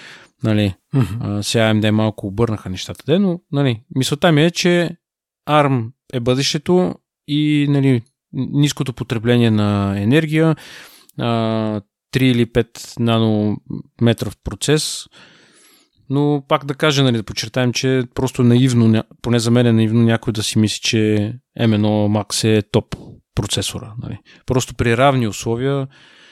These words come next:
Speaker 1: нали, ти един киловат, ако му сложиш на един процесор, той сигурно ще изкара
Speaker 2: Да, да, да.
Speaker 1: десет пъти по-, да.
Speaker 2: Да, но не, не е това целта, нали? <laughs>
Speaker 1: Не е това изобщо целта,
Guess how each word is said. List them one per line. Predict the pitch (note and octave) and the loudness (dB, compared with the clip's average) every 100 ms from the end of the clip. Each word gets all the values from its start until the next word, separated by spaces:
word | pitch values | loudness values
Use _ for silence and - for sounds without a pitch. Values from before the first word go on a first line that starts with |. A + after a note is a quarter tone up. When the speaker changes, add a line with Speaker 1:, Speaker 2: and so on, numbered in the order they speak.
| - - _ D3 | -20 -20 _ 0
Speaker 1:
нали, | C#3 | 0
ти | C#3+ C#3+ - | 2 -2 -2
един | C3 C#3+ | -4 -4
киловат, | C3+ C3+ B2 C#3+ | -2 -2 0 0
ако | C3+ B2 | -2 -4
му | A#2 | -4
сложиш | - B2+ - | -2 -2 -2
на | |
един | G#2+ A2 | -2 -2
процесор, | - - A#2 - | -4 -6 -8 -6
той | A2+ A2+ | -6 -6
сигурно | - G#2+ G2+ | -4 -4 -4
ще | G#2 | -6
изкара | - A2 G#2+ G#2+ A2 A2 G#2+ - F#3 - - | -8 -4 -2 -2 -2 -2 -4 -6 -8 -8 -8
Speaker 2:
Да, | B2 C#3 | -2 0
да, | C3+ | 0
да. | A#2 | 0
Speaker 1:
десет | A2 G#2 - | 0 -2 -2
пъти | G2+ - | -6 -4
по-, | G2 | -4
да. | F#2+ - - A2+ | -6 -12 -10 -6
Speaker 2:
Да, | G2 - | -6 -8
но | B2 G#2+ G2+ A2 A#2 B2 | -10 -8 -10 -10 -6 -4
не, | B2+ C3 | -4 -2
не | C3+ | -2
е | A#2+ | 0
това | - | -4
целта, | A#2 - A2 A2+ | -8 -8 -8 -8
нали? | G2+ F2+ - - F3 - - C3 | -10 -12 -14 -6 -6 -6 -10 -4
<laughs> | B2 | -2
Speaker 1:
Не | C3 C3 | 2 2
е | A#2+ | 2
това | - B2+ | 2 2
изобщо | A2+ B2+ - | 4 2 2
целта, | A#2+ - G2+ G2 | 0 0 -2 -4